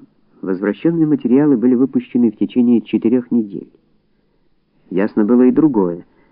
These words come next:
Через высших чиновников министерства прошли не только эти, но и другие документы.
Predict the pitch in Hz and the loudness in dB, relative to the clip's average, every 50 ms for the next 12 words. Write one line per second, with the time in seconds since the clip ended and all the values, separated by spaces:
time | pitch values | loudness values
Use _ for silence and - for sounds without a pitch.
0 | _ _ _ _ _ _ _ _ _ - - 98 104 104 98 95 90 123 147 135 | _ _ _ _ _ _ _ _ _ -2 2 2 2 2 2 0 2 2 2 2
1 | - - 131 123 - - - 113 113 131 127 123 120 117 - 117 104 95 95 104 | 2 -2 -2 -2 -2 -2 -2 0 2 2 2 2 2 2 2 0 -2 0 -2 0
2 | 104 101 98 - - 113 110 - - _ 123 135 143 139 - _ _ _ _ _ | 0 -2 -4 -2 -2 -2 -2 -2 -6 _ -2 -2 -2 -2 -6 _ _ _ _ _
3 | - 90 90 - - 117 131 127 123 123 - 151 165 165 160 165 156 - - 151 | -6 -6 -6 -2 0 2 4 4 4 2 4 4 2 4 2 2 -2 -2 0 -2
4 | 160 160 160 - 165 143 117 101 117 139 147 143 147 151 160 170 190 170 131 95 | -2 -2 0 -2 0 0 2 2 2 2 2 2 0 0 2 2 2 2 2 2
5 | 92 82 - 85 82 73 58 52 - - | -2 -4 -4 -6 -6 -6 -8 -10 -12 -16